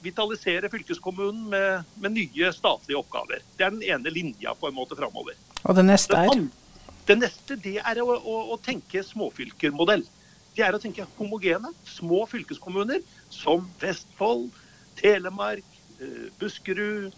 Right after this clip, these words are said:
Speaker 1: Akershus, alle disse små fylkene, Rogaland, Møre og Romsdal faller inn i det bildet.
Speaker 2: Det
Speaker 1: Og
Speaker 2: som vi
Speaker 1: tenke at
Speaker 2: hadde
Speaker 1: da
Speaker 2: før, ja.
Speaker 1: Det som vi hadde før. Og, og det er liksom valgdistriktsmodellen, kan man nesten si. Gå tilbake til de nitten fylkene. Og så tenke at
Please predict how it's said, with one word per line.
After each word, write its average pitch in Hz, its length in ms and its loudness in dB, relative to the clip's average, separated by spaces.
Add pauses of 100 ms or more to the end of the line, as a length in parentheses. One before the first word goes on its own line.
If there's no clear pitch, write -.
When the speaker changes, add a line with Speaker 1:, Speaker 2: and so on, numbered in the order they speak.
(160)
Speaker 1:
Akershus, 208 920 2
alle 196 320 4
disse 185 180 -2
små 214 480 2
fylkene, 240 560 2
Rogaland, 214 580 2
Møre 196 240 2
og 190 80 2
Romsdal 208 320 -8
faller 202 300 -4
inn 185 100 -10
i 196 80 -2
det 202 140 0
bildet. 226 380 -4
Speaker 2:
Det 202 180 10
Speaker 1:
Og - 60 6
Speaker 2:
som 196 100 10
vi 208 80 12
Speaker 1:
tenke 302 60 12
at 233 80 12
Speaker 2:
hadde 175 120 12
Speaker 1:
da 175 80 8
Speaker 2:
før, 160 240 12 (220)
ja. 147 120 10 (360)
Speaker 1:
Det 254 140 4
som 269 100 -4
vi 269 80 2
hadde 220 160 2
før. 170 200 0 (200)
Og, 214 240 2
og 202 640 -2
det 165 160 -12
er 185 140 2
liksom 175 180 -2
valgdistriktsmodellen, 151 1120 -2
kan 160 140 -4
man 180 100 -2
nesten 185 280 -4
si. 277 200 0
Gå 170 160 -8
tilbake 143 320 -2
til 156 160 -4
de 170 80 -2
nitten 165 320 -6
fylkene. 175 460 0 (260)
Og 185 80 0
så 208 80 -6
tenke 160 300 2
at - 80 -6